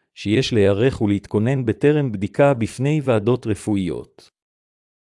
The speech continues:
יש להבין כי המטרה העיקרית של הוועדות הרפואיות, מבחינת הביטוח הלאומי,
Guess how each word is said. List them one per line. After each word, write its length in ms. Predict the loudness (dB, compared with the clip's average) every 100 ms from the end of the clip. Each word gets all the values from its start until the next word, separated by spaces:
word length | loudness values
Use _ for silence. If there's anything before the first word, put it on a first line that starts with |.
| _
יש 220 | -2 0 2
להבין 400 | 2 0 0 0
כי 160 | -2
המטרה 400 | -2 -2 0 2
העיקרית 480 | 2 0 0 0 -2
של 160 | -2 0
הוועדות 400 | 0 0 0 -2
הרפואיות, 760 | -6 -4 -2 0 0 -4 -10 _ _ _ _
מבחינת 540 | -6 -6 -4 -2 -2 -2
הביטוח 500 | -2 0 2 2 0
הלאומי, 520 | 0 0 -2 -4